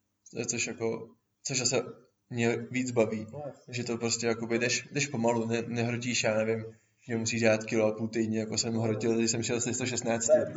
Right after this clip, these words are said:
Speaker 2: brutál kilo a půl týdně. No, když, když máš sto šestnáct kilo, to tak hrozný není.
Speaker 1: A hlavně ze začátku to šlo, že jo, ze
Speaker 2: Mhm.
Speaker 1: sto šestnácti. Šlo,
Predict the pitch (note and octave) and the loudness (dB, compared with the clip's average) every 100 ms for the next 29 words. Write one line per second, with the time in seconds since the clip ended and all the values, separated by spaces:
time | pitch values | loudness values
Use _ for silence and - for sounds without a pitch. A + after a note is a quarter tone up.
0 | D#3 C#3+ F#3 E3 D3+ C#3+ B2+ B2 - B2 | -10 -6 -4 0 0 0 -2 -4 -8 -12
1 | A#2 B2+ - D#3+ E3 C#3+ C#3 C3+ C3+ B2 | -12 -14 -8 2 4 4 2 -2 -8 0
2 | C#3+ C3+ B2+ C#3+ C#3 C#3 B2 - - A#2+ | 2 2 0 -10 -4 -2 -2 -6 -8 -8
3 | - - - B2 A#2+ C3 A#2 A2 A#2 C3+ | -8 -16 -12 -12 -10 -8 -2 6 8 8
4 | C#3 C3+ - D3 D3 D#3 E3 C#3 D3 A#2 | 6 6 6 2 4 2 2 4 4 6
5 | A2 A2 A2 E3+ F#3+ - A#2 A2+ G#2+ - | 2 0 -2 -2 -2 0 0 -2 -8 -12
6 | _ _ - - | _ _ -10 -8